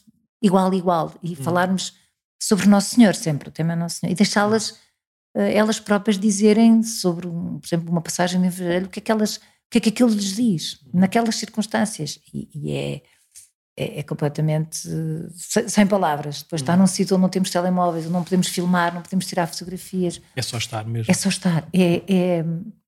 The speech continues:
Speaker 1: é uma coisa que, eh, eu que sou muito operativa, para mim é muito bom,
Speaker 2: <laughs>
Speaker 1: porque é, é mesmo, mesmo enriquecedor, sabe?
Speaker 2: Uhum, uhum.
Speaker 1: Fortalece-me imenso. Pronto, depois também nos hospitais.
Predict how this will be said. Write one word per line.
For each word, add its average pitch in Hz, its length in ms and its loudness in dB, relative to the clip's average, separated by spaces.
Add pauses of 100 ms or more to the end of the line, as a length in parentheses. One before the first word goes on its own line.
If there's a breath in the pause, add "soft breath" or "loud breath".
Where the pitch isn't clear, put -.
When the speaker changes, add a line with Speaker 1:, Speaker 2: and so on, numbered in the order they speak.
Speaker 1:
é 190 60 -2
uma 190 120 0
coisa 214 300 -4
que, - 160 -14
eh, - 460 -6 (460)
eu 214 140 6
que - 100 -8
sou 208 120 4
muito 170 540 2 (420)
operativa, 180 600 0
para 190 160 -4
mim 196 240 6
é 202 40 4
muito 202 260 6
bom, 233 240 6
Speaker 2:
<laughs> - 20 0
Speaker 1:
porque 226 360 4 (1300 loud breath)
é, 220 220 4
é 214 60 10
mesmo, 247 560 10
mesmo 233 520 8
enriquecedor, 220 720 4
sabe? 160 360 -2
Speaker 2:
Uhum, 131 60 -2
uhum. 135 100 -6
Speaker 1:
Fortalece-me 185 640 0
imenso. 151 220 -10 (520)
Pronto, 254 180 0
depois 269 180 0
também 220 240 8
nos 220 120 2
hospitais. 208 680 -2